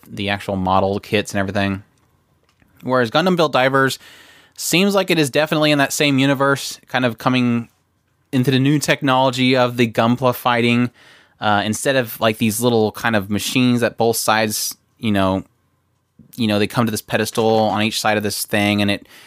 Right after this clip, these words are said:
would make them fight in the middle. Uh, this was more like a, a V R M M O that they've created for them to actually sit into the cockpit of them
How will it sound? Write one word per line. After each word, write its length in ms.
would 140
make 180
them 120
fight 240
in 60
the 60
middle. 400
Uh, 240
this 160
was 140
more 240
like 260
a, 440
a 100
V 280
R 520
M 200
M 20
O 240
that 100
they've 180
created 640
for 300
them 240
to 420
actually 460
sit 420
into 280
the 80
cockpit 480
of 100
them 360